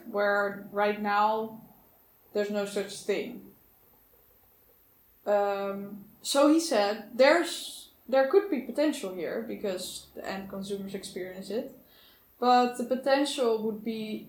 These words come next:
uh, on the industry side. So go talk to some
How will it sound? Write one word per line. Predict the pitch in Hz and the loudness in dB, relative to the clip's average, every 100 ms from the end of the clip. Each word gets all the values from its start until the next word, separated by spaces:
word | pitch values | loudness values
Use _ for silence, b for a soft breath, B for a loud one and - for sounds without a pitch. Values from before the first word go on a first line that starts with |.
| - | -10
uh, | 185 190 185 190 190 - - | -8 -8 -8 -8 -12 -14 -4
on | 214 | -2
the | 214 220 | 2 0
industry | 214 208 202 | 0 -4 -8
side. | - 170 165 - - _ _ _ _ _ - | -8 -8 -8 -10 -20 _ _ _ _ _ -8
So | - 226 | 2 2
go | 214 247 277 | 6 4 6
talk | 269 233 233 - | 4 2 0 -4
to | 226 | -6
some | 214 226 208 202 202 - | -4 0 0 0 -4 -12